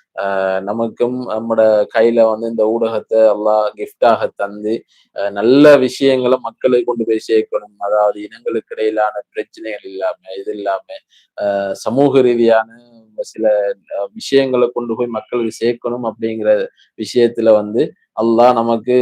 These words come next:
இந்த மீடியாவை தந்திருக்கிறான். உண்மையாக மிகவும் கவனமாக பாவிக்க வேண்டிய ஒரு கட்டாயத்துல தான்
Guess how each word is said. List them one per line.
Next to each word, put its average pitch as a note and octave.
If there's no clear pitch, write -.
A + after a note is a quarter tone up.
இந்த G#2+
மீடியாவை A2+
தந்திருக்கிறான். G#2+
உண்மையாக G#2+
மிகவும் A#2
கவனமாக C3
பாவிக்க B2
வேண்டிய A#2
ஒரு A2
கட்டாயத்துல G#2+
தான் G#2+